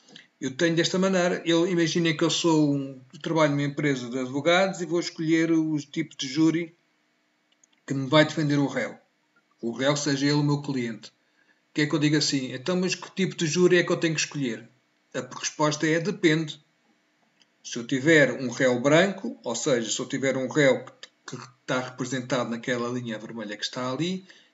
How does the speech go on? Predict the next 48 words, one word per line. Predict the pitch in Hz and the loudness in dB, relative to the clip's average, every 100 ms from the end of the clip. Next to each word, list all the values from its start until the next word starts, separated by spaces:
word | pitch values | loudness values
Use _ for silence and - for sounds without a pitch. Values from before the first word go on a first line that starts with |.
| - | 0
quer | 170 156 | 2 2
dizer | 127 165 160 - | 4 4 4 0
que | 185 | -2
para | 180 175 165 | 2 4 4
obter | 160 - 147 | 2 2 2
o | 131 | 2
menor | 131 135 135 | 0 -2 0
número | 143 143 | 2 2
de | 143 151 | 4 4
anos | 165 156 | 4 0
tenho | 170 156 | -4 -4
que | |
escolher | - 156 151 | -6 0 0
um | 156 | 0
júri | 143 160 | -2 -2
branco. | 160 139 127 - _ _ _ _ _ _ - - _ _ - | -2 -4 -8 -18 _ _ _ _ _ _ -20 -20 _ _ -14
Então, | 151 180 185 | -6 -2 -2
e | |
se | 185 190 | 0 0
o | 165 | 2
réu | 185 180 | 4 4
for | 190 180 | 4 2
negro? | 180 151 127 - _ - | 4 2 2 -8 _ -14
Quer | 113 | -12
dizer, | 110 123 | -8 -6
se | - | -4
o | 123 | -4
réu | 131 139 | -4 -4
for | - 135 | -4 -6
aquela | 131 143 131 131 | -4 -2 -2 -4
linha | 135 131 | -6 -8
azul | 123 135 | -6 -8
que | 127 | -8
está | - 131 | -10 -8
ali. | 131 127 107 - _ _ _ _ | -6 -8 -10 -14 _ _ _ _
Se | - | -10
o | 131 | -6
réu | 120 117 | -4 -2
for | 139 135 | -2 0
negro, | 156 180 185 196 - - | 2 2 0 -4 -8 -12
então | 147 151 151 | -4 0 0
eu | |
tenho | 156 156 | -2 -4
que | |
escolher | - 156 156 | -2 0 0
um | 160 | 0
júri | 156 160 | -2 0
negro. | 175 143 139 | 0 -2 -6